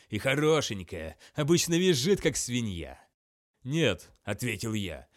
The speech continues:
«четыре пенни, она не будет сопротивляться, сейчас уже не будет».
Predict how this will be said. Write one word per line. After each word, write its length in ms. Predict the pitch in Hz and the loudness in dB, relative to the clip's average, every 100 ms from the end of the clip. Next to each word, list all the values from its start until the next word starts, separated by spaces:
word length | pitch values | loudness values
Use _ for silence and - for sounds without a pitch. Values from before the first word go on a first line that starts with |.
| _ | _
«четыре 540 | - - 131 175 240 214 | -8 -4 0 0 2 2
пенни, 540 | 113 92 80 76 71 _ - | 0 -2 -4 -12 -16 _ -6
она 260 | 135 175 196 | -2 0 2
не 100 | 208 | 2
будет 280 | 233 165 | 4 2
сопротивляться, 920 | - 139 139 165 180 147 - 98 80 - - | 2 -2 -2 0 0 -2 -4 -12 -12 -16 -12
сейчас 500 | - 208 170 98 120 | -6 -2 0 0 -4
уже 200 | 101 101 | -4 -4
не 100 | 101 | -4
будет». 460 | 87 78 71 - | -8 -10 -14 -20